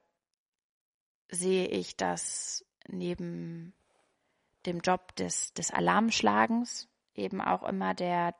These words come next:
Job des Mutmachens und des Hoffnungsgebens dazukommt. Deswegen das Buch, Was wäre, wenn wir mutig sind? Deswegen organisieren wir in großen Bündnissen und bauen Allianzen auf, um,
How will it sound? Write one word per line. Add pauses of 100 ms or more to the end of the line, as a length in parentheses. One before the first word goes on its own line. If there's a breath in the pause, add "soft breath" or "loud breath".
Job
des
Mutmachens
und
des
Hoffnungsgebens
dazukommt. (680 loud breath)
Deswegen
das
Buch,
Was
wäre,
wenn
wir
mutig
sind?
Deswegen (420 loud breath)
organisieren
wir
in
großen
Bündnissen
und
bauen
Allianzen
auf, (760 loud breath)
um,